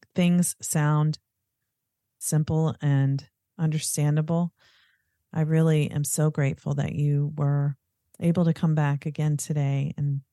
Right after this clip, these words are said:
and spend time with me <laughs> and our audience, of course. <laughs> Selfishly, it's not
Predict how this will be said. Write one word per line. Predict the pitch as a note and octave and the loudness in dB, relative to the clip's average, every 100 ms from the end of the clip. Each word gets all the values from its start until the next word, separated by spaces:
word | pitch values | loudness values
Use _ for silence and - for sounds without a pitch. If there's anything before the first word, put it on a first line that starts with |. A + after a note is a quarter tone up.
| _ _ | _ _
and | D#3 | -8
spend | - - D3 | -6 -4 -4
time | - C#3 C#3+ | -2 -2 -2
with | C#3+ - | -4 -4
me | D3+ D3 _ _ _ _ _ - | -4 -4 _ _ _ _ _ -10
<laughs> | F#3 - _ _ _ _ _ _ _ _ | -10 -10 _ _ _ _ _ _ _ _
and | F3 D#3+ | -2 0
our | C#3 | 0
audience, | C3 A#2+ - D#3 - | 0 -2 -4 -6 -10
of | - | -10
course. | - D3+ - - - A#3+ - B3 - A3+ _ _ | -6 -4 -4 -4 -2 -4 -4 -8 -6 -8 _ _
<laughs> | - - G#4 - - - - | -4 0 0 0 -2 -4 -4
Selfishly, | - C#4+ D4 C4+ - G#3 G3 F3+ G3+ G3+ - - - - | 0 0 2 0 0 0 2 4 2 0 -8 -20 -20 -8
it's | - | -4
not | E4 | 0